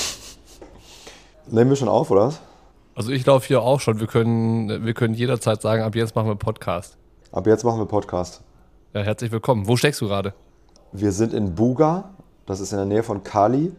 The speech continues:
Speaker 1: in Kolumbien. Ähm, bin im Hotel und, äh, ich hab den Schäfer rausgeschickt, damit er uns nicht stört.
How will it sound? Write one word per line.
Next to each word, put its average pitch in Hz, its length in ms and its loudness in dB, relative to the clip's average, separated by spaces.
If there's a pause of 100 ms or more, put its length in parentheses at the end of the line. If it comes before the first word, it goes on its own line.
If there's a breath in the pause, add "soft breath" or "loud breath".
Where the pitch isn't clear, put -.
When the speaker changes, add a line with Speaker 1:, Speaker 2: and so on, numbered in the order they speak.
(540 soft breath)
Speaker 1:
in 101 160 -6
Kolumbien. 120 600 4 (760 loud breath)
Ähm, 104 840 4 (160)
bin 110 100 2
im 110 60 2
Hotel 120 480 4 (960)
und, 110 840 4
äh, 107 440 0
ich 117 80 -8
hab - 80 -8
den 110 100 2
Schäfer 117 320 4
rausgeschickt, 113 720 4
damit 110 160 2
er 113 60 4
uns 107 100 -2
nicht 104 140 -8
stört. - 340 2